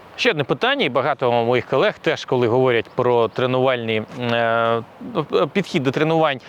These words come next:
а, інших тренерів в інших командах, говорять, що, ну, фізичні навантаження у Романа Йосиповича, вони одні з таких найбільш жорсткіших,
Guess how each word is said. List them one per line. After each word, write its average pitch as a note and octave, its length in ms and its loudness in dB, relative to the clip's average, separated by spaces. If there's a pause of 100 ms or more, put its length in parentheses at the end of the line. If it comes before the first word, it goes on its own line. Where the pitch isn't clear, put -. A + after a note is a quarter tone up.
(200)
а, B2+ 320 -2
інших D3+ 320 -4
тренерів C4+ 420 2
в E3 100 0
інших D3+ 220 -2
командах, F#3+ 440 0
говорять, E3+ 280 0
що, D3+ 340 2
ну, C#3 200 0 (440)
фізичні D3+ 360 0
навантаження D3 640 0
у - 20 4
Романа B2 300 0
Йосиповича, D3 460 0
вони B2 240 2
одні B2 320 0
з - 140 -4
таких B2 380 -6
найбільш A#2+ 420 0 (280)
жорсткіших, B2+ 720 0